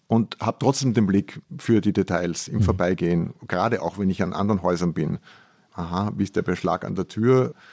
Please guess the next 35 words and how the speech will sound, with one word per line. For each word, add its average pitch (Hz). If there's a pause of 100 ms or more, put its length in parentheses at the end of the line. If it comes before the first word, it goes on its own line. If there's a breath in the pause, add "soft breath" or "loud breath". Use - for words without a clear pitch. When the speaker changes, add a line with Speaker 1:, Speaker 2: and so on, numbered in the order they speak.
(240 loud breath)
Speaker 1:
Wie -
sind 101
die 98
gekleidet? 110
Wie 101
ist -
das -
Pausensignal? 110
Das, -
das -
kriegt -
man 104
so 101
automatisch 95
mit. 110
Damit 92
habe 92
ich 92
mich 92
einfach -
jahrzehntelang 98
beschäftigt. 95 (960 loud breath)
Was - (380)
in 120
der 107
Elbphilharmonie 127
sehr -
angenehm 117
ist, 127
ich -
habe 113
so 120
viele 120
gute 110
Mitarbeiter, 117